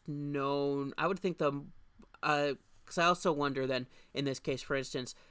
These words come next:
do you have a situation where, uh, the original performer was promoting that remix? Beyonce released, uh, uh, on her own end, several remixes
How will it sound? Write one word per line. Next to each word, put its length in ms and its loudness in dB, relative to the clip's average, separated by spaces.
do 80 0
you 120 6
have 160 4
a 40 2
situation 580 0
where, 300 0
uh, 120 4
the 180 4
original 340 2
performer 540 0
was 160 0
promoting 420 0
that 140 0
remix? 460 -4
Beyonce 500 2
released, 580 0
uh, 180 4
uh, 240 6
on 160 0
her 140 4
own 180 2
end, 240 -4
several 480 2
remixes 720 -6